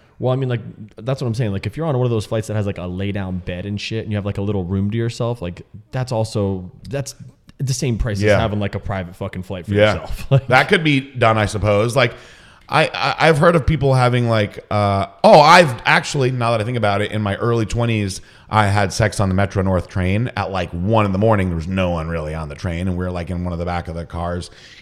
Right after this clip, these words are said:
Speaker 2: And the girl that I was with, shout out to Nicole, she probably definitely doesn't listen to this. It's been a long time. Um, but she, um, rode me, like, in the thing for a little while.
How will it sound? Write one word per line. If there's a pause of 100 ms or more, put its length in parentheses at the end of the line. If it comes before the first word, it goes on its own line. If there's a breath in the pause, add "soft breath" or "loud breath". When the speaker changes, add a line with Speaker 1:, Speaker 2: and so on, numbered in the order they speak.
(140 loud breath)
Speaker 2:
And
the
girl
that
I
was
with,
shout
out
to
Nicole,
she
probably
definitely
doesn't
listen
to
this.
It's
been
a
long
time. (420 loud breath)
Um,
but
she,
um, (640)
rode
me,
like,
in
the
thing
for
a
little
while.